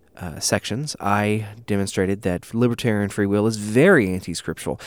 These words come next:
and actually destroys moral responsibility, even though it is used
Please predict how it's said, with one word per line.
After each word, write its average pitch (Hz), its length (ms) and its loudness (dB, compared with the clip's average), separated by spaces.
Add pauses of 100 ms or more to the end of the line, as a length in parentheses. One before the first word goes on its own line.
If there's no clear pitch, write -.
(160)
and 123 100 4
actually 117 240 2
destroys 104 760 4
moral 98 320 2
responsibility, 92 880 -2 (300)
even 120 220 8
though 107 180 10
it 104 80 8
is 98 160 4
used 98 360 2